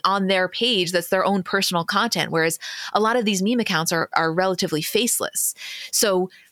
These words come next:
yeah, to anyone who sees it, it feels relatable, but they don't get that same kind of connection. And really what you're chasing as a celebrity is, like, you want the fans or the public to feel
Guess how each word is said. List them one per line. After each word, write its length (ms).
yeah, 220
to 200
anyone 240
who 120
sees 340
it, 80
it 100
feels 260
relatable, 460
but 100
they 120
don't 180
get 160
that 160
same 280
kind 200
of 160
connection. 500
And 120
really 200
what 100
you're 120
chasing 420
as 120
a 40
celebrity 500
is, 120
like, 200
you 140
want 360
the 120
fans 420
or 80
the 80
public 420
to 80
feel 560